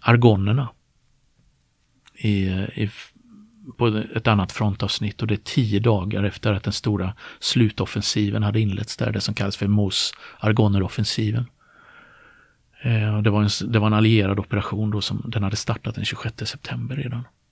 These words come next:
nittonhundraarton, och den pågick fortfarande när vapenstilleståndet slöts den elfte november nittonhundraarton. När tyskarna gav upp.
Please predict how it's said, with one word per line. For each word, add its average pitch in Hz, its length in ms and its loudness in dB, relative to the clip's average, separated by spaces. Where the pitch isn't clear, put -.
nittonhundraarton, 107 800 -2
och 101 60 -2
den 98 100 -2
pågick 127 560 2
fortfarande 101 720 -2
när 104 80 0
vapenstilleståndet 110 1120 -2
slöts - 540 -2
den 113 180 -4
elfte 101 540 -2
november 101 440 2
nittonhundraarton. 104 760 -4
När - 100 -2
tyskarna 110 400 0
gav 110 160 -2
upp. - 220 -12